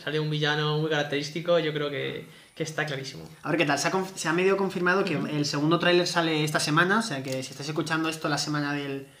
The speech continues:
Speaker 2: pues hoy estamos grabando en trece, catorce, la semana del quince creo que s-, han dicho que va a salir como el martes o el miércoles de madrugada.
Speaker 1: El tráiler.
Speaker 2: Bastante, mm, confirmado, pues,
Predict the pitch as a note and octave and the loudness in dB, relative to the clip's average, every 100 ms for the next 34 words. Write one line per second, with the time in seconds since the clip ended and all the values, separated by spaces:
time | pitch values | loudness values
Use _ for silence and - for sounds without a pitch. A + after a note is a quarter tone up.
0 | - - _ _ _ C#3 C#3 E3 D#3+ E3+ | -20 -20 _ _ _ -6 0 2 2 2
1 | E3+ E3 E3+ E3+ F3 E3+ F#3+ G3+ G3 D#3+ | 2 4 4 4 2 2 2 2 0 2
2 | E3+ D#3+ D3 D3+ F3 F3+ F3 G3+ A3 A3 | 2 0 0 2 4 6 4 4 2 2
3 | G#3+ F#3 F3+ F3+ - F3 F#3 G3 G3 F3+ | 0 0 0 -2 -2 0 2 2 2 2
4 | F3 F3+ F3+ F3 F3 D3 C#3+ C#3+ D#3 G#3+ | 2 4 2 0 0 -2 -2 -2 4 4
5 | G#3+ F#3+ F3 D#3 D#3+ E3+ E3+ D#3 D3+ D3+ | 4 2 0 0 2 2 2 0 0 2
6 | D3 D3 E3 F#3+ G#3+ - E3 F#3 F3+ D3+ | 2 4 4 4 4 0 -4 -2 0 -2
7 | D3+ - - D3+ - F3 F3 G3 F#3+ F#3+ | -4 -10 4 6 8 4 8 6 6 4
8 | F#3 F#3 F3+ F3+ E3+ F3 E3+ G3+ G#3+ F3+ | 2 2 2 2 4 4 8 8 8 4
9 | E3+ | 2